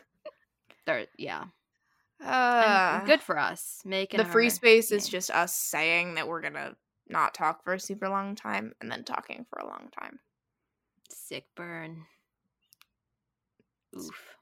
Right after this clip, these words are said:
Speaker 2: it's not really a sick burn. It was, like, the lowest hanging fruit available. <laughs> It was, of the fruits, the hairy sack of prunes.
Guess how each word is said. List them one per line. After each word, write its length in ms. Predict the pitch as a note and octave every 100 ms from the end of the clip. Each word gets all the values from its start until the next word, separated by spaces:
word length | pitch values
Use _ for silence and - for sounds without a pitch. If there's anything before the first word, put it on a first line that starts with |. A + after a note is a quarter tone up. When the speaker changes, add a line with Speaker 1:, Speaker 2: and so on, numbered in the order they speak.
| _ _ _ _ _ _ _
Speaker 2:
it's 140 | - G3
not 260 | F#3 -
really 260 | E3+ D#3 D3+
a 40 |
sick 280 | - - -
burn. 220 | D3 D#3
It 80 | D3+
was, 160 | E3 D#3
like, 120 | D3+
the 100 | E3+
lowest 340 | D#3+ D#3+ F3
hanging 400 | - D3 D#3 D#3
fruit 320 | F3 E3 D#3
available. 640 | D#3+ - D#3+ E3 - E4+ -
<laughs> 40 | - - _ G4+ - D5 C#5+ D5+ - - - _ _ _ _ _ _ _ _ _ _ - - - - -
It 140 | D4 D4
was, 220 | A#3+ - - - - -
of 320 | B3 A3+ G3+
the 120 | A3+
fruits, 560 | - A#3 A#3+ B3+ - - - - - -
the 280 | G#3 G3+ G3
hairy 320 | A3+ G#3+ G#3
sack 320 | G#3 F#3+ G3
of 160 | F3+ -
prunes. 720 | A3 G#3+ A3 B3+ A#3 - -